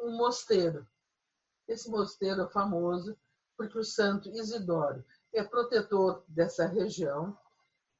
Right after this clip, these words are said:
E o mosteiro até hoje, ele, ele existe, não aqui, mas em outro lugar perto. Ele ainda é um santo muito cultu-,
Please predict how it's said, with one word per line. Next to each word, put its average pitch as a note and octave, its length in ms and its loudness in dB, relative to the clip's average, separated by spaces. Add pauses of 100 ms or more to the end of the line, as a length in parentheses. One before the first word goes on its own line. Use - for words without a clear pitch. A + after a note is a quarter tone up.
(100)
E A#3+ 400 -4
o C4 100 -10
mosteiro B3+ 560 6
até C4 360 6
hoje, G#3 640 4 (360)
ele, G3 1300 6
ele A3+ 220 -2
existe, G3 560 -4
não G3 180 2
aqui, G#3+ 380 -4
mas G3 280 -2
em F3 120 -2
outro F3+ 300 -2
lugar E3 400 0
perto. D#3+ 540 0 (380)
Ele F#3+ 180 -2
ainda G#3 220 2
é G#3 40 2
um - 80 -4
santo G#3 420 2
muito G#3 340 -4
cultu-, A#3 380 -6